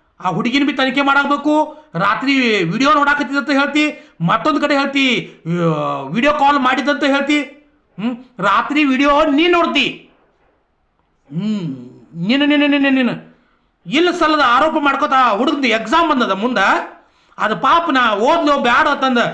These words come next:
ಇನ್ನೂ ಆ ಪ್ರಕರಣದ ಹೊರಗಡೆ ಬರ್ತಾ ಇಲ್ಲ. ಅದನ್ನ ಮೊದಲು ಹೇಳೋದು ಕಲ್ಕೊ. ಅದನ್ನ ಬಿಟ್ಟು ಮಹಾಬಲ ಶೆಟ್ಟ ಬಂದ. ಹಾ, ಅವ ಯಾವನ್ ಯಾವ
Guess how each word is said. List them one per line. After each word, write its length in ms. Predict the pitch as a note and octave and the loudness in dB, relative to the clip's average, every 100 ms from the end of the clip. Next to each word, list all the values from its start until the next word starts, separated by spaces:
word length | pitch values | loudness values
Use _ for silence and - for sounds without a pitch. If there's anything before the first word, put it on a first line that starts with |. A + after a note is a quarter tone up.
| - - | -8 -6
ಇನ್ನೂ 240 | A#3 C#4 E4 | -2 2 2
ಆ 160 | B3+ | 2
ಪ್ರಕರಣದ 420 | B3 B3 D#4 D4 | 0 0 0 0
ಹೊರಗಡೆ 420 | A3 G3 A3+ E4 E4 | 0 0 0 0 0
ಬರ್ತಾ 200 | A#3+ G3+ | 0 -2
ಇಲ್ಲ. 180 | F3 A#3+ D#4+ - - _ _ _ _ _ _ | 0 0 -2 -8 -20 _ _ _ _ _ _
ಅದನ್ನ 300 | A#3 D4 F4+ | -2 0 2
ಮೊದಲು 220 | D#4 D4 | 2 2
ಹೇಳೋದು 240 | A#3+ B3 A#3+ | 2 0 0
ಕಲ್ಕೊ. 380 | F3+ E3 - - _ _ _ _ _ _ | -4 -6 -14 -20 _ _ _ _ _ _
ಅದನ್ನ 360 | - F3 A#3 A3 | -6 -2 0 0
ಬಿಟ್ಟು 340 | F3+ A#3+ - D#4+ E4+ - - _ _ | 0 -2 0 0 0 -6 -16 _ _
ಮಹಾಬಲ 400 | F#3 F#3+ A#3+ A3+ | -4 0 2 0
ಶೆಟ್ಟ 260 | A3 A3 E3 | 0 -4 -2
ಬಂದ. 260 | A3 A3+ B3 C#4 C4+ - _ _ | 0 2 2 0 -4 -14 _ _
ಹಾ, 400 | G3 C4+ - - F3+ | -2 -2 -4 -8 -4
ಅವ 80 | G#3+ | 0
ಯಾವನ್ 260 | A3 F#4 C#4+ | 2 2 2
ಯಾವ 140 | G#3 | 2